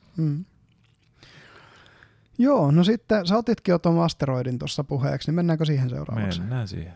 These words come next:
Speaker 1: Eli mites isoksi se oli laskettu, että sen tarvitsisi olla, että se olisi tämmönen extinction eventti? Mä en nyt muista ulkoa.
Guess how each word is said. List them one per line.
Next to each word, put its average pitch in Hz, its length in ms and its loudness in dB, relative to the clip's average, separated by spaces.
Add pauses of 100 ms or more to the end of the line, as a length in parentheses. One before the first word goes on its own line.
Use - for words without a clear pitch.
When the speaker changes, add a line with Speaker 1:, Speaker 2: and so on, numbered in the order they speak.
(560)
Speaker 1:
Eli 175 260 2 (1200)
mites 208 400 2
isoksi 190 340 -2
se 151 60 0
oli 147 120 2
laskettu, 147 500 -2
että 139 100 -8
sen 135 100 -6
tarvitsisi 131 420 -4
olla, 123 280 -4 (120)
että - 260 -14
se 117 120 -8 (720)
olisi 143 280 -4
tämmönen 131 320 -6
extinction - 600 -8 (160)
eventti? - 600 -14 (1120)
Mä 175 140 0
en 165 100 4
nyt 165 160 0
muista 156 400 2
ulkoa. 135 640 -6